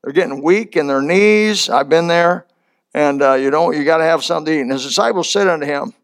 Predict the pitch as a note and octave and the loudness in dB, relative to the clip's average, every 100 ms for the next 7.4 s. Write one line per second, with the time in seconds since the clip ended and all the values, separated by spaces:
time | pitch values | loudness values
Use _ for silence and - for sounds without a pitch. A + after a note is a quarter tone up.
0 | _ _ _ G#3 - E4 C4 D#3 C#3+ - | _ _ _ -2 2 0 0 -4 -6 -6
1 | F#3 C#3+ B2+ A2+ A#2 B2+ C#3+ C#3+ C#3 - | -2 0 -2 -8 -10 -4 -2 -2 -4 -10
2 | _ _ _ _ _ _ - A#3+ F#3+ F#3 | _ _ _ _ _ _ -2 -2 0 0
3 | E3+ D#3 D#3+ G3 G3 D3+ C3 C3 C3 C3 | 0 -2 -4 -4 -2 -2 -2 -2 -6 -6
4 | D#3 - D3 C#3 C#3 _ _ _ - F#3+ | -8 -4 -4 -4 -8 _ _ _ -2 0
5 | F3 D#3 - C#3+ E3 D#3+ D3 C3+ A#2+ - | 4 2 0 -2 2 4 4 4 0 -8
6 | _ _ _ F3+ F3 F3 - D3 C3+ A#2+ | _ _ _ -6 -2 -2 0 2 2 0
7 | - B2+ A2+ A#2 | -4 -4 -4 -8